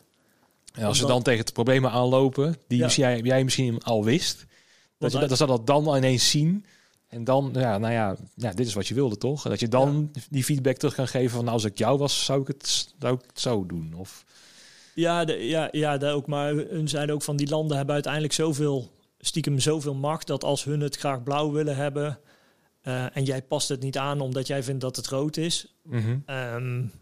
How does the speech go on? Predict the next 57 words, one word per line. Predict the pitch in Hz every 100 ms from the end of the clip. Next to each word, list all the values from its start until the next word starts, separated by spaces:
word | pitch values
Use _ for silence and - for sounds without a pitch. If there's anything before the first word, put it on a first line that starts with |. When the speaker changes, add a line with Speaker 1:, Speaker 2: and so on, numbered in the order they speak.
| _ _ _ _ _ -
Speaker 2:
ja, | 131
dan | 123 123
komen | 143 135
ze |
uiteindelijk | 135 143 135 135 143
nog | 143 139 127 127
drie | 135 135
keer | 143 139
met | 139
dezelfde | 127 135 139 135
vraag | 113 135 127
terug... | - 143 143
om | 135
het | 131
toch | 143
weer | 139
blauw | 127 139 139
te | 123
maken." | 113 110 104 110 _ - - -
Speaker 1:
En | - 120
Speaker 2:
Of, | 110
Speaker 1:
dat, | 143
Speaker 2:
eh, | 127
Speaker 1:
dat | 120 156
voorbeeld | 175 135 135
is | 123
al | 127
op | 123
zich | 147 113
wel | 110
logisch, | 131 - 202 - - -
hè? | 147 196
Speaker 2:
Ja. | 143 120
Speaker 1:
Eh, | 117
maar | 123 123
het | 117 117 117
kan | - 120
ook | 117
wel | 143
zijn | 120 135
dat | 131
je | 143
op, | 135 123
op, | 139 - -
op | 135 -
microniveau | 113 147 - 143 139 135 131 139 143 170 - - -
aan | - 131
het | 131 - -
zeiken | 110 101 131 131 131 123
bent | 131 131
in | 127
feite. | 120 120 127 135 160 139
Dat | 165
kan | -
ook | 143 -
voorkomen | 107 95 90 90
natuurlijk. | 90 95 92 98 -